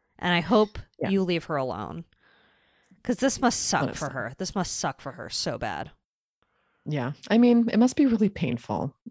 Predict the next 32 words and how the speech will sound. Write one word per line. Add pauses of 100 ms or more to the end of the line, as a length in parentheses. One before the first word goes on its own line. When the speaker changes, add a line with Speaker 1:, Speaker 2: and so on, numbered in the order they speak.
Speaker 1:
It
Speaker 2:
'cause
Speaker 1:
must
Speaker 2:
that
Speaker 1:
be
Speaker 2:
was
Speaker 1:
r-, (100)
really
difficult
to
see,
like,
people, (360)
you
know,
I
mean,
I
don't
know
how
she
feels
about
the
people
she
was
on
the
show
with,